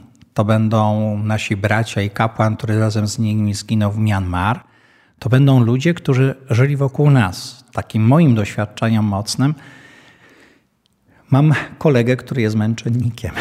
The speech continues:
<laughs> Dlatego, że podróżując byłem w Maluli. Spotkałem tam kapłana, który wyznał swoją wiarę.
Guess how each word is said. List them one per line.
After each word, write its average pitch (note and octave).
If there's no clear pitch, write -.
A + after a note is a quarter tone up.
<laughs> -
Dlatego, C#3+
że C#3
podróżując A#2+
byłem B2
w -
Maluli. C#3+
Spotkałem G#2+
tam A#2+
kapłana, G#2
który A#2+
wyznał C3+
swoją F#2+
wiarę. F#2